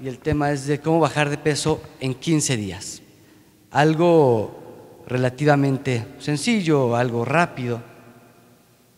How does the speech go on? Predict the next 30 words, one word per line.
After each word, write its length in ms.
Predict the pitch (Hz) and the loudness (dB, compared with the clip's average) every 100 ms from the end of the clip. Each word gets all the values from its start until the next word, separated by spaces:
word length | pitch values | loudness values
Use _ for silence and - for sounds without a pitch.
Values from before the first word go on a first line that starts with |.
| _ _ _ _ _ - - - _ _ | _ _ _ _ _ -20 -20 -20 _ _
que 120 | - | -4
no 100 | 147 | 0
haya 200 | 165 170 | 2 0
necesidad 380 | 170 - 127 160 | -2 -4 0 2
de 80 | 156 | 4
morir 280 | 143 139 151 | 2 4 4
en 100 | 143 | 2
el 100 | 117 | 0
intento, 600 | 117 - 151 147 151 120 | -4 -2 -2 -2 -2 0
algo 220 | 131 139 | 0 -2
que 100 | 131 | -6
sea, 680 | 113 135 139 131 - - - - - - - _ _ _ _ _ _ _ _ | -4 0 0 0 -6 -20 -20 -20 -20 -20 -20 _ _ _ _ _ _ _ _
¿qué 100 | 160 | -16
puedo 240 | 160 165 156 | -10 -6 -6
usar 260 | - 147 | -4 -4
aparte 280 | 143 147 - | -2 -4 -2
de 60 | 143 | -4
la 120 | 123 | -2
palabra 420 | 123 127 123 117 | 0 0 0 -4
fácil, 460 | - 139 127 - 104 | -2 -2 -2 -6 -6
de 80 | |
la 120 | 110 110 | -6 -4
palabra 680 | 113 120 123 123 104 - - | 0 2 2 2 -2 -10 -10
sencillo? 600 | - 117 - 151 123 101 - - - - - - | -6 -4 0 0 -2 -4 -12 -20 -20 -20 -20 -14
Saber 480 | - 143 147 180 180 | 0 4 6 4 4
que 240 | 190 180 | -2 -2
con 160 | - 170 | -2 0
unos 220 | 208 202 | 0 0
cuantos 380 | 208 208 202 - | -2 -2 -6 -4
tips 520 | 240 285 - - | -4 -4 -8 -14